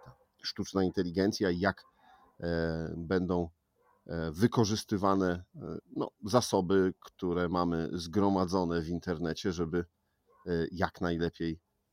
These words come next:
e, zaciekawić i przedstawić, e, różne tematy.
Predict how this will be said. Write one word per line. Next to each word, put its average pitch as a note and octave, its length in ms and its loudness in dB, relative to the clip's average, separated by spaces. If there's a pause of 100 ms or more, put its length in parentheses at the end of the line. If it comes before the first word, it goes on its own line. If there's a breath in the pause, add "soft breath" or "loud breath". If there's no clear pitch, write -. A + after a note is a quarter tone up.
e, F2+ 200 0
zaciekawić G2+ 640 2
i E2 40 -6
przedstawić, - 840 -4
e, F#2+ 280 0
różne F2+ 320 -2
tematy. D#2 480 -6